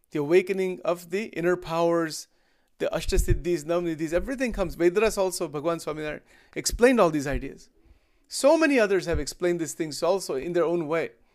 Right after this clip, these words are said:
So a liberated jiva a-,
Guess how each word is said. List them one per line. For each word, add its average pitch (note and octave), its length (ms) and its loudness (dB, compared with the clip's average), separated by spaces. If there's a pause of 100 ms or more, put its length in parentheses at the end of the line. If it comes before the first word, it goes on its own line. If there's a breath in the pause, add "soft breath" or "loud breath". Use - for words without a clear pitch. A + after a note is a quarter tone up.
(1300)
So G3+ 440 0 (140)
a F3 60 0
liberated A#3 840 0
jiva G#3 680 2 (1200)
a-, - 60 -4